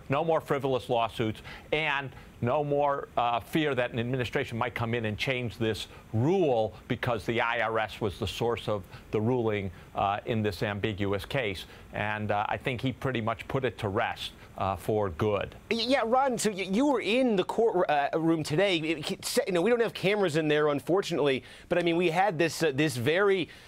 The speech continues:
Speaker 2: bitter, vitriolic, uh, uh, dissent that was read by Antonin Scalia. You had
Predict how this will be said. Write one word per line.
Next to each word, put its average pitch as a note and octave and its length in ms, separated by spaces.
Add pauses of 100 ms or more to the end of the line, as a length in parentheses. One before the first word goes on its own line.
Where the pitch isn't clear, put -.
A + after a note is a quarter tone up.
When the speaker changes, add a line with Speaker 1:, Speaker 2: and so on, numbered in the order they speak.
(280)
Speaker 2:
bitter, G#3 460
vitriolic, F#3 1000
uh, F3+ 60
uh, D#3+ 200
dissent D3+ 520
that E3 100
was C#3+ 160
read D3+ 300
by D3 180
Antonin D3 360
Scalia. E3+ 580 (220)
You D3 100
had D3+ 180